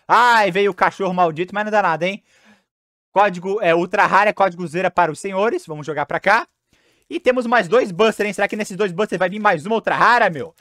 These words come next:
Queima minha língua, Copag. Queima minha língua. Fala que vai vir mais e mais produtos. E vamos lá. Nosso último Buster aqui, ó.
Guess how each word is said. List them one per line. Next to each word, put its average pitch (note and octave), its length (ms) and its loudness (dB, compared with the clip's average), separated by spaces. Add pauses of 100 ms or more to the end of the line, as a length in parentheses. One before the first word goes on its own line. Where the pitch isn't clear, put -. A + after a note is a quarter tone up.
(340)
Queima C4+ 320 2
minha B3+ 200 2
língua, B3+ 380 0
Copag. F3+ 500 2
Queima A#3 360 0
minha A#3 160 0
língua. A3 680 -2 (320)
Fala G#3 220 2
que - 80 -16
vai G3+ 100 0
vir G#3+ 120 -4
mais G#3 340 2
e G3+ 40 -6
mais G#3 200 0
produtos. G#3 920 -2 (600)
E G3+ 800 0
vamos G#3 200 0
lá. C3 220 0 (400)
Nosso F3 300 -2
último A3+ 240 -6
Buster G#3 320 2
aqui, G#3+ 180 -2
ó. G3 120 4